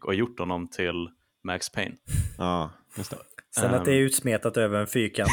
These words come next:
Speaker 3: det är en
Speaker 1: <laughs> Ja.
Speaker 3: femma.
Speaker 2: <laughs> Ja, men precis. Det är så här, hur vissa delar av tekniken har hunnit längre än andra delar av
Speaker 1: Ja, exakt.
Speaker 2: tekniken. Det är intressant. Men,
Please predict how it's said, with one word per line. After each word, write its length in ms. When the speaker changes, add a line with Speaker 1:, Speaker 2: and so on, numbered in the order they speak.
Speaker 3:
det 100
är 80
en 60
Speaker 1:
<laughs> 0
Ja. 220
Speaker 3:
femma. 440
Speaker 2:
<laughs> 0
Ja, 80
men 160
precis. 340
Det 60
är 40
så 160
här, 80
hur 220
vissa 340
delar 420
av 100
tekniken 480
har 80
hunnit 220
längre 280
än 80
andra 240
delar 220
av 60
Speaker 1:
Ja, 80
exakt. 260
Speaker 2:
tekniken. 380
Det 60
är 120
intressant. 460
Men, 240